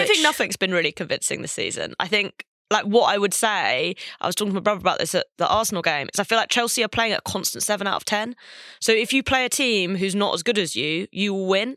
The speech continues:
Speaker 1: And, like,
Speaker 2: Mm.
Speaker 1: Chelsea have had some really impressive wins. But if you play a team who's the same as you, then there's no
Speaker 2: I
Speaker 1: extra
Speaker 2: feel like
Speaker 1: level
Speaker 2: there's,
Speaker 1: to get
Speaker 2: I feel
Speaker 1: to.
Speaker 2: like there's so many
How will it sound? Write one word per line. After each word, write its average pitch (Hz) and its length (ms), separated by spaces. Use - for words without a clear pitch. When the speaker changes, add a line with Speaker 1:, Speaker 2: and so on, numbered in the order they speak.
Speaker 1:
And, 208 140
like, 190 120
Speaker 2:
Mm. 165 40
Speaker 1:
Chelsea 220 280
have 202 100
had 202 200
some 196 160
really 202 260
impressive 185 420
wins. 196 380
But 202 120
if 220 120
you 240 80
play 247 200
a 233 60
team 220 200
who's 202 260
the 208 80
same 254 300
as 165 120
you, 117 460
then 190 500
there's 202 180
no 220 320
Speaker 2:
I 302 80
Speaker 1:
extra 440 200
Speaker 2:
feel 466 80
like 466 80
Speaker 1:
level 359 160
Speaker 2:
there's, - 100
Speaker 1:
to - 80
get - 160
Speaker 2:
I 349 60
feel 370 160
Speaker 1:
to. 381 40
Speaker 2:
like 370 140
there's 285 160
so 294 300
many 220 400